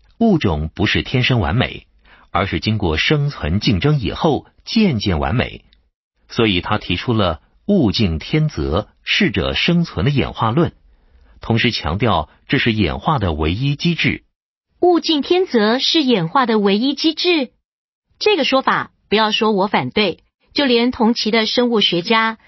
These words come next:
Speaker 2: 也多抱持着质疑的态度。举例来说，孔雀华丽的尾巴在危难时往往妨碍它逃命。既然物竞天择、适者生存，又怎么会演化出危害生存的特性呢？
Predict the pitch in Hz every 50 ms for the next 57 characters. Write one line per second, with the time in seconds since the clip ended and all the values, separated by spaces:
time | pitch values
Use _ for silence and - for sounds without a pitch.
0 | _ _ _ 208 196 180 175 185 269 302 330 320 339 311 269 240 - - 190 170
1 | 220 202 185 175 - - 180 220 277 302 269 226 247 240 247 262 196 - 214 208
2 | 165 - - _ _ _ _ _ _ _ _ _ _ _ - 220 202 202 254 254
3 | 226 190 185 202 - 247 240 233 240 233 - _ _ _ _ _ _ - - 240
4 | 220 220 - 302 277 247 247 - - 208 208 262 330 330 302 262 247 226 185 151
5 | 123 - 170 170 160 - - _ _ _ _ _ - 339 339 311 240 233 240 262
6 | 330 339 294 233 - - 180 180 190 220 - - _ _ _ - 202 240 311 381
7 | 370 294 208 170 175 - 165 170 214 220 185 - - 214 220 - - 147 143 190
8 | 220 220 165 - - _ _ _ _ _ _ _ _ _ _ _ _ - - 381
9 | 359 311 277 262 277 294 311 349 359 359 330 - 330 294 262 - - 330 330 311
10 | - 240 220 214 214 240 254 - - - 392 349 247 - 196 147 - - 247 254
11 | 254 - 233 190 190 190 214 233 - _ _ _ _ _ - 392 381 311 - -
12 | 220 226 247 - 381 330 277 277 226 190 196 277 277 254 - - 269 262 269 277
13 | 269 - 214 220 226 233 277 302 277 262 - - 349 359 370 - - 226 233 254
14 | - - 330 285 - - - 339 294 262 233 220 208